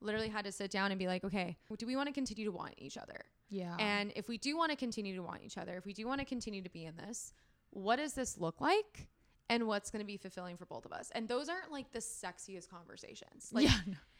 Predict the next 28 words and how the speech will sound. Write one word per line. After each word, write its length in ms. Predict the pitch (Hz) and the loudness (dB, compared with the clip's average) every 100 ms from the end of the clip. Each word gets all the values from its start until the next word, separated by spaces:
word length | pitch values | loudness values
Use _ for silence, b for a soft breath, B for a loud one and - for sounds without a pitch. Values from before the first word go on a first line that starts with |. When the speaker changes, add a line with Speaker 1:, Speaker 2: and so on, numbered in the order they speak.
| _ | _
Speaker 1:
literally, 360 | 202 247 285 226 | -4 0 2 0
like, 120 | 202 | 0
we 120 | 233 | -4
have 200 | 247 294 | -2 -2
conversations 720 | - 277 269 254 240 240 240 | -2 -2 -2 -4 -4 -4 -8
about 280 | 196 190 - | -4 -6 -4
revenue 480 | 170 180 185 - - - _ b b b - | -6 -6 -6 -12 -14 -16 _ b b b 2
and, 160 | 220 | 4
like, 240 | 214 196 - | 4 0 -2
how 200 | - 220 | 4 4
much 240 | 233 220 | 4 0
we 120 | 226 | -4
wanna 200 | 202 190 | -2 -2
be 140 | 180 180 | -4 -4
making 380 | 170 170 175 180 | -6 -8 -12 -12
in 80 | |
our 100 | - | -12
businesses 540 | 226 196 196 180 185 - | -10 -8 -8 -8 -8 -6
and 200 | 202 190 | -6 -2
what 220 | 196 202 | -2 0
that's 220 | 226 226 | -2 -2
going 260 | - 190 190 | -6 -6 -4
to 60 | |
require 440 | 190 175 - 170 180 | -6 -6 -6 0 0
out 140 | 175 | 2
of 80 | 175 | 0
our 80 | 170 | -2
relationship. 640 | 175 104 - 214 - | -4 -4 -6 -6 -6